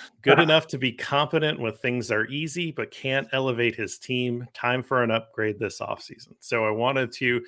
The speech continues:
Speaker 1: highlight this tweet so that we could just get right into it and have a conversation about Matt Nagy. I think that, uh, honestly, I'm not sure he's even Jared Goff level right now. I think
Speaker 2: No.
Speaker 1: that given the three games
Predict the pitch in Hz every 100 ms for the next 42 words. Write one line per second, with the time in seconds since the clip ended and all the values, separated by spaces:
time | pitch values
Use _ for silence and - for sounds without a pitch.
0 | - - _ 131 147 143 127 127 120 -
1 | 123 120 - 107 110 110 113 117 - 110
2 | - 101 101 156 180 139 113 117 - -
3 | 117 107 117 123 123 120 113 110 104 107
4 | 101 101 101 101 107 - 98 85 90 -
5 | - _ _ 127 220 254 156 131 131 120
6 | - _ 143 127 - 151 208 - 143 120
7 | 117 151 220 262 - - 165 - 151 131
8 | 127 127 117 113 110 - 98 113 147 151
9 | 156 156 160 156 185 220 _ - 117 123
10 | 113 120 113 123 123 139 123 110 123 127
11 | 113 113 120 135 -